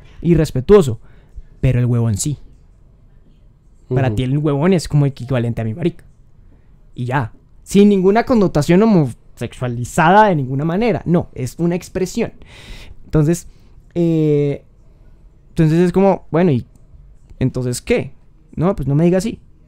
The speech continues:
Speaker 1: Dígame de esta forma y todo bien, no pasa nada. O ya llega el momento en el que uno se, como que,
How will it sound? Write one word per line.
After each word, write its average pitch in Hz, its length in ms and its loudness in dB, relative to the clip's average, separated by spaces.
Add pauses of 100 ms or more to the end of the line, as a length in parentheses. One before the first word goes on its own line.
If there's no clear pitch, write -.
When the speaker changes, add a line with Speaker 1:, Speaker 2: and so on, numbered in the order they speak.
Speaker 1:
Dígame 160 300 -4
de 139 60 -2
esta 139 200 -8
forma 180 320 -4
y 135 80 -10
todo - 180 -12
bien, - 140 -12 (100)
no - 80 -20
pasa 127 180 -10
nada. 67 200 -14 (1040)
O 180 140 2
ya 170 140 0
llega 175 240 0
el 170 60 -2
momento 175 300 -4
en 160 60 -4
el 170 100 -4
que 156 80 -6
uno 131 140 -2
se, 156 300 -4 (200)
como 143 200 -6
que, 127 300 -10